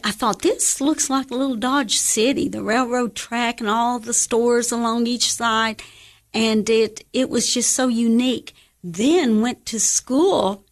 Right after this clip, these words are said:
and saw these beautiful historical buildings. And it's like, you know, two faces of Baxter. Very interesting.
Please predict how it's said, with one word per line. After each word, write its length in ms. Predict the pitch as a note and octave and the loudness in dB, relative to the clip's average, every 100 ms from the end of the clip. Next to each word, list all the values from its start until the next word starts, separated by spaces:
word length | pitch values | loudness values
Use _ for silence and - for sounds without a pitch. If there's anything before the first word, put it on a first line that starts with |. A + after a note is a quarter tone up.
| - | -10
and 100 | G#3 | -6
saw 300 | - A#3+ A#3+ | -4 -2 -4
these 300 | A3+ A3 G3 | -4 -6 -8
beautiful 760 | F#3+ - A#3 C#4+ C#4+ - - G3+ | -12 -6 0 0 0 -4 -6 -6
historical 920 | G#3+ - - A3+ C#4 E4 - - - | -4 -2 -2 -2 -2 -2 -4 -10 -16
buildings. 920 | F#3 F3 G#3+ F#4 D#4+ F#3 - - - - - - _ _ - | -14 -4 0 0 0 -2 -4 -4 -6 -10 -16 -20 _ _ -2
And 120 | B3 | 0
it's 260 | C4+ C4+ | 0 0
like, 300 | C4 B3 A#3 A3+ _ _ _ _ _ | -2 -2 -4 -6 _ _ _ _ _
you 140 | - B3+ | 0 2
know, 100 | B3+ | 2
two 220 | B3+ D#4 | 2 0
faces 720 | D4+ C4+ A#3+ - - F#3+ G#3 - _ _ _ | 0 -2 -2 -2 -4 -6 -12 -14 _ _ _
of 180 | G3+ F#3+ | -8 -6
Baxter. 640 | G#3 F#3+ F3+ - - - - _ _ | -2 -2 0 -2 -4 -8 -12 _ _
Very 320 | F#3+ A#3 B3 A#3 | -4 0 2 0
interesting. 720 | G3 - F3 - - C#3+ | -2 -6 -4 -4 -4 -12